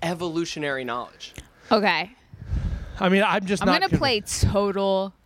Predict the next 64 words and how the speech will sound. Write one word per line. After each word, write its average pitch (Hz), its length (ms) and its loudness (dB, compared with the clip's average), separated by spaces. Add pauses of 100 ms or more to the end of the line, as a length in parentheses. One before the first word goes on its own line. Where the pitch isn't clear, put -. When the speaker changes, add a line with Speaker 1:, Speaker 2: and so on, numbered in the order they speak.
(280)
Speaker 2:
devil's 170 580 0
advocate. 160 560 -2
Speaker 3:
Oh, 156 100 6
we 170 120 4
love 160 260 2
a 131 60 -2
devil's 104 440 -4
advocate 95 480 -6
Speaker 1:
Dude. 98 160 0
Speaker 3:
here. - 220 -8
Speaker 2:
To - 160 0
Speaker 3:
We 175 60 4
Speaker 2:
this 139 120 0
Speaker 3:
love 151 200 2
it. 131 120 -2
Speaker 2:
question. 123 80 -2
Speaker 1:
My 139 80 0
favorite 107 400 -2
devil 117 140 4
Speaker 3:
Why 196 140 4
Speaker 1:
is 202 40 -4
Speaker 3:
not? 175 240 0
Speaker 1:
the 143 60 -2
Speaker 3:
Why 190 80 4
not 220 180 0
Speaker 1:
fucking 101 160 -6
Speaker 3:
speak 185 160 6
on 165 120 4
behalf 147 320 2
of 131 120 -6
the 127 100 -2
devil? 104 560 -2 (440)
Speaker 1:
Dude, 117 140 4
I 110 40 4
love 123 240 -2
the 107 60 -4
Jersey 113 400 -2
Devil. 127 400 0
I 113 60 -4
love 101 300 -2
Devil's 104 320 0
Advocate. 123 640 -2
Speaker 2:
I'm 202 120 4
about 247 260 2
to 208 100 -2
let 190 300 0
the 180 60 -2
devil 165 340 2
speak - 340 -2
through 190 400 2
Speaker 1:
Dude, 339 160 4
Speaker 2:
me 208 340 -4
Speaker 1:
fucking 196 280 -4
let's - 40 2
Speaker 2:
right 233 180 4
Speaker 1:
hear 262 100 -4
it. 220 60 -6
Speaker 2:
now. 214 440 0
Speaker 1:
Let's 110 180 -4
hear 104 200 2
it. 92 120 -8
Speaker 3:
Channel 147 280 2
that 143 200 2
demon. 139 460 0